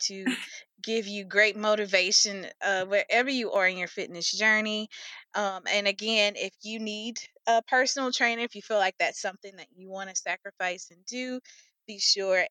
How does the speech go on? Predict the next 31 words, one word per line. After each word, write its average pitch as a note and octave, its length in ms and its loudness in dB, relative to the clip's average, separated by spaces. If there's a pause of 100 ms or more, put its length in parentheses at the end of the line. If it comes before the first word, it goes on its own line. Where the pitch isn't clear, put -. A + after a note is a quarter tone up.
and F#3 500 -8 (100)
connect G3 480 -4
with G#3+ 180 -8
Kia G#3 600 -2
via F#3+ 280 -10 (140)
either D#3+ 320 -8 (420)
virtual A3 680 0
or F#3+ 360 2 (320)
her A#3 80 -2
boot G#3 320 -6
camps G3 380 -6
if F3+ 120 -14
you G3 220 -8
are F3 260 4
in F#3+ 140 -16
and F#3 140 -10
around F3+ 400 -2
New F3 80 -16
Orleans, F3 480 -2
Louisiana, A3+ 640 0
or F#3 200 6
any A#3+ 220 2
other G3+ 140 0
city. F#3+ 280 -6
So G#3+ 140 0
if G#3 100 4
you G#3+ 100 -12
follow C4+ 280 6
her, G#3 140 2
you're F3+ 140 -4
gonna F3 220 -2